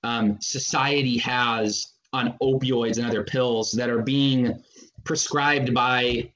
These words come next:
big pharma and our own physicians and doctors. That's a fundamental problem we need to address in a much healthier way. That's truly gonna save lives. And that's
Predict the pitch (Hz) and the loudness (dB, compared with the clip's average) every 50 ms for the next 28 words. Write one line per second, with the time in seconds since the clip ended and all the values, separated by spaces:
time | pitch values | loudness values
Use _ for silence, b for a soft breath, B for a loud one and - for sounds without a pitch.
0 | _ _ _ _ - 113 127 156 139 131 - - 139 131 131 127 120 120 - 127 | _ _ _ _ -10 -4 -2 -2 -2 -2 -2 -2 -2 -2 0 -2 -2 -4 -4 -4
1 | 127 123 120 123 127 127 123 120 120 120 120 107 120 113 - 123 113 107 107 107 | -4 -2 -2 -2 -2 0 0 0 0 -2 -2 -4 -4 -4 -4 -2 -4 -2 -2 0
2 | 101 101 98 98 95 95 - 101 95 92 - - b b b b - - 151 160 | -2 0 0 -2 -4 -2 -2 -2 -2 -2 -4 -8 b b b b -8 -6 -4 -4
3 | - 170 - 165 156 151 147 151 139 131 117 - - - 123 120 127 127 135 139 | -4 -4 -2 -2 -2 0 0 0 0 0 -2 -4 -4 -4 -4 -2 -2 0 0 0
4 | 131 127 123 127 127 120 123 117 117 110 95 87 107 101 107 127 131 - - 123 | 0 0 0 0 0 0 -2 -2 -2 -2 -2 -2 -2 -2 -2 -4 -4 -4 -4 -2
5 | 120 107 107 117 123 139 139 - - - - 120 127 131 131 135 131 123 117 110 | -2 0 0 0 0 -2 -4 -4 -6 -6 -4 -4 -4 -4 -2 -2 -2 0 0 0
6 | 104 101 101 101 107 127 165 165 - B B B B B B B - 139 147 143 | 0 0 0 -2 -2 -2 -4 -4 -6 B B B B B B B -6 -6 -4 -4
7 | - - - - 135 139 151 156 147 147 135 127 - - 135 123 120 - 110 101 | -4 -6 -4 -2 0 0 0 0 0 0 -2 -2 -2 -4 -4 -2 -2 -2 -2 -2
8 | 104 104 107 110 117 127 127 - - - - 117 117 123 135 147 147 - - - | -2 -2 -2 -2 -2 -2 -2 -4 -6 -6 -2 0 0 2 0 0 -2 -2 -2 -4
9 | - - - _ | -4 -6 -8 _